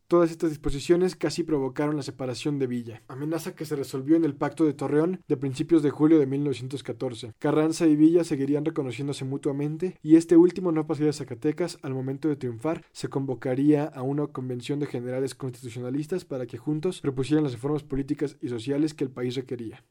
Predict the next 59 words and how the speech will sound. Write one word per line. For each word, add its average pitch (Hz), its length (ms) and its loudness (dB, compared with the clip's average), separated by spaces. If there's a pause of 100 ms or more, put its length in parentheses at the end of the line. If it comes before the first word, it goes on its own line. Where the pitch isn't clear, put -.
(120)
La 156 120 4
llegada 156 300 6
al 165 60 4
centro 165 260 2
de 160 40 2
los - 80 -4
ejércitos 151 440 -2
norteños 156 540 -2
im-, 156 180 -6
trajo 180 240 0
importantes 165 400 -2
secuelas 160 340 2
políticas, 156 520 -4
económicas 147 680 -6
y - 60 -10
sociales. 120 580 -8
Provocó 156 340 4
la 160 140 6
huida 165 460 6
o 156 100 -2
el 139 60 0
ocultamiento 143 680 -2
de 151 60 4
las 120 60 -4
autoridades 135 380 -2
huertistas 135 560 -4
regionales 135 640 -2
y 156 40 0
los 143 140 0
propietarios 147 560 2
de 131 80 -2
haciendas 143 560 -4
y 156 80 -2
otros 139 200 -4
negocios. 120 640 -8
Las 123 80 -6
autoridades 143 440 2
militares 143 480 -2
carrancistas 135 720 -4
y 135 40 -4
obregonistas, 135 920 -4
junto 135 220 -6
con 131 100 -4
algunos 147 280 -2
políticos 135 440 -8
maderistas 127 440 -6
locales, 143 520 -4
tomaron 147 300 0
el 131 120 -4
control 127 320 -8
de 151 60 0
las 123 140 -8
instituciones 139 560 -8
gubernamentales, 123 960 -8
para 135 140 0
lo 135 100 0
que 127 100 -6
fueron 156 240 2
apoyados, 127 720 -4